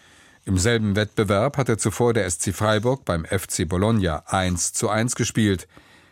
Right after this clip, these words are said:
In der Conference League gewann der F S V Mainz null fünf in Nicosia mit eins zu null. Und hier noch einmal die Übersicht. Der Anschlag auf eine Synagoge in Manchester mit zwei Toten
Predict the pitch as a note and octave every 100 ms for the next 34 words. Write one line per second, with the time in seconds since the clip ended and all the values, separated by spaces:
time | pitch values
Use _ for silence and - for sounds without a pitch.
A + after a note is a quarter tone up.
0 | _ - B2+ A#2 G#2 D#3 F3+ - G2+ -
1 | A2+ D3 - - - - A2 B2+ E3 D3
2 | A#2 A2+ G2+ A2 - G2+ F#2+ F#2+ - F2
3 | E2+ - D3 D#3 - A2+ A#2 A#2 F#2 F#2
4 | F2+ F2 E2+ - _ _ - C3+ - F#2
5 | D#2 - - C3 G2+ C#2+ - _ _ _
6 | _ - _ _ - - _ _ - -
7 | - - _ _ _ - C3+ D3+ E3+ C3
8 | G#2 G#2 G#2 A#2 A#2+ G#2+ G2 - - -
9 | - - - A2+ A#2 C3+ C#3+ A#2+ B2 A2
10 | A2 A2 G2+ A2 G#2+ G#2 A#2+ C3 A2 G2+
11 | G#2 A#2+ C3 A#2+ G#2 - F2+ F2+ - G2+
12 | F2+ A#2+ A#2+ G2+